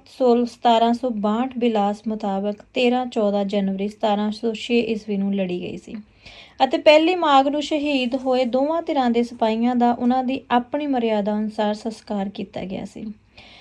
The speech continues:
ਇਸ ਲੜਾਈ ਵਿੱਚ ਜੇਤੂ ਹੋਣ ਪਿੱਛੋਂ ਹੀ ਪੂਰੇ ਜੇਤੂ ਅੰਦਾਜ਼ ਵਿੱਚ ਗੁਰੂ ਜੀ ਨੇ ਬਾਦਸ਼ਾਹ ਔਰੰਗਜ਼ੇਬ ਨੂੰ ਜ਼ਫ਼ਰਨਾਮਾ,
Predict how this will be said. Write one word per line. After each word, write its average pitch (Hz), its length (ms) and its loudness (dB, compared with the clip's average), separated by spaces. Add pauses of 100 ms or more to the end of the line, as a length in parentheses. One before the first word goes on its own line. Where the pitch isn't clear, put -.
(220)
ਇਸ 381 200 4
ਲੜਾਈ 359 360 8
ਵਿੱਚ 359 180 0
ਜੇਤੂ 294 440 4
ਹੋਣ 277 240 2
ਪਿੱਛੋਂ 277 480 0
ਹੀ 294 80 -4
ਪੂਰੇ 320 360 -2
ਜੇਤੂ 247 420 0
ਅੰਦਾਜ਼ 226 420 2
ਵਿੱਚ 233 240 -6
ਗੁਰੂ 226 260 0
ਜੀ 226 200 -2
ਨੇ 233 120 0
ਬਾਦਸ਼ਾਹ 220 540 0
ਔਰੰਗਜ਼ੇਬ 214 680 2
ਨੂੰ 226 240 0
ਜ਼ਫ਼ਰਨਾਮਾ, 196 760 -2